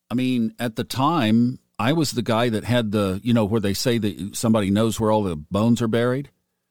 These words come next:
You know, I had all the knowledge of every answer that they would have needed for anything in that practice, and they didn't have either the time or the skill set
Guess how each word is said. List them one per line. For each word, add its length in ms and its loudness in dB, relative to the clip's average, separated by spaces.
You 80 -4
know, 120 0
I 140 0
had 460 0
all 280 0
the 120 0
knowledge 840 0
of 200 -4
every 420 0
answer 480 2
that 200 -4
they 120 0
would 180 0
have 120 -6
needed 540 0
for 260 -4
anything 520 2
in 120 0
that 200 -4
practice, 760 -6
and 160 -2
they 140 0
didn't 340 0
have 340 -4
either 300 -2
the 140 -4
time 580 0
or 160 0
the 140 -8
skill 360 -2
set 340 -6